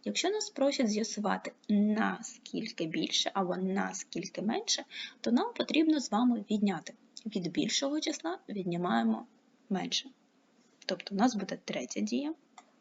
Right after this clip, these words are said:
І ми маємо дві тисячі відняти тисячу двісті п'ятдесят. Так.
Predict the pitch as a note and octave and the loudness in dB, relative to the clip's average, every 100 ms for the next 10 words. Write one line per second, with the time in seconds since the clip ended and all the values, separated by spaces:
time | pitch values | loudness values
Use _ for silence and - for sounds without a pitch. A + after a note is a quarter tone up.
0 | _ _ _ _ - _ - - - - | _ _ _ _ -20 _ -20 -16 -16 -18
1 | _ - B3+ A#3 G#3+ G#3 G3 E3+ - G3+ | _ 4 8 8 6 4 2 0 -4 -2
2 | G#3 G3+ G3 - - - C4 - F4+ G4+ | 0 0 -2 -6 -6 -4 -4 -2 -2 -6
3 | - _ - - - _ _ _ - _ | -14 _ -20 -20 -20 _ _ _ -20 _
4 | _ _ _ _ _ _ A3+ G#3+ F#3+ G#3 | _ _ _ _ _ _ 0 2 2 2
5 | F4 F4+ D#4+ - F3+ G#3+ B3 D4 C#4 G3 | 2 0 -4 -4 -2 0 0 0 0 0
6 | F#3 A3 - A#3+ G#3 G3+ - G2+ - - | 0 -2 -4 -6 -4 -4 -6 -10 -14 -20
7 | _ _ _ _ _ - _ _ _ _ | _ _ _ _ _ -20 _ _ _ _
8 | - - _ _ _ - - _ _ _ | -20 -20 _ _ _ -20 -20 _ _ _
9 | _ - - _ _ _ _ _ _ B3+ | _ -20 -20 _ _ _ _ _ _ _
10 | _ _ _ _ _ _ A#3 _ _ _ | _ _ _ _ _ _ _ _ _ _
11 | _ _ _ _ _ _ _ _ _ - | _ _ _ _ _ _ _ _ _ -18
12 | - - | -18 -20